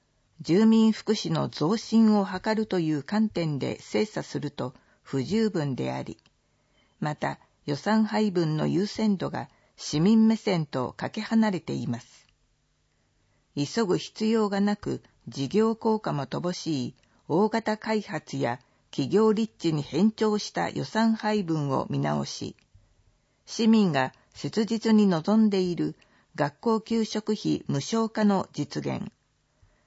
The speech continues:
地域経済活性化策として商店街リニューアルの助成の創設、さらには高齢者が元気に外出できる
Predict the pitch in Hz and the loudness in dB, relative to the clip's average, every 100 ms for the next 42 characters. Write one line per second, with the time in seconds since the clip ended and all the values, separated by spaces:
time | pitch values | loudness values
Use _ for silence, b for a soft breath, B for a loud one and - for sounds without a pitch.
0 | _ _ _ - 196 220 220 214 220 220 | _ _ _ -2 0 0 -2 0 2 2
1 | 180 151 135 135 147 - 226 220 214 214 | 2 -2 -4 -8 -8 -2 -2 -2 -4 -6
2 | - - 151 - 127 123 b b b b | -6 -6 -8 -6 -6 -6 b b b b
3 | - 170 214 226 220 214 156 143 - 139 | -4 -2 0 2 4 4 2 0 -2 2
4 | 151 208 226 214 175 151 139 - - 139 | 4 6 6 4 2 0 -2 -4 -6 -6
5 | - 233 214 196 - - 160 147 139 - | -2 2 2 2 -2 -4 -4 -4 -10 -8
6 | 120 - - _ _ _ _ _ _ _ | -10 -10 -16 _ _ _ _ _ _ _
7 | _ - 214 233 202 139 131 b b b | _ -2 2 4 4 2 0 b b b
8 | _ - 185 226 226 226 - 165 139 - | _ 0 2 4 4 2 0 -2 0 -2
9 | 120 196 220 - 147 131 135 165 214 - | 2 4 4 4 -2 -2 -2 -2 -4 -4
10 | 226 196 196 202 135 | -4 -2 -2 -2 -2